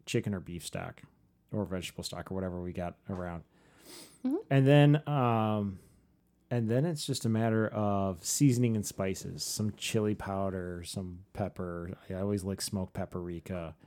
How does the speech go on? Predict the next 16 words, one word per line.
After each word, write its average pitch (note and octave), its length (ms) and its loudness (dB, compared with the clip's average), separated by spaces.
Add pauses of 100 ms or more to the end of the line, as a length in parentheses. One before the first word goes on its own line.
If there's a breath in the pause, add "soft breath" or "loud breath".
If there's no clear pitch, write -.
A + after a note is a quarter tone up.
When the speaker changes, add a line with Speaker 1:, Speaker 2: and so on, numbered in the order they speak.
(540 soft breath)
Speaker 1:
A A2+ 40 -2
little E3 320 8
bit D#3+ 120 8
of D#3 100 6
cumin, D3 340 8
not C3 180 2
too A#2+ 100 -2
much. B2 260 2
You A2+ 100 2
don't A2+ 140 0
like A2 140 -2
the - 80 -8
cumin. G2+ 460 -2 (600)
Speaker 2:
I A#3 140 4
like E4 300 6
cu-, C4+ 260 4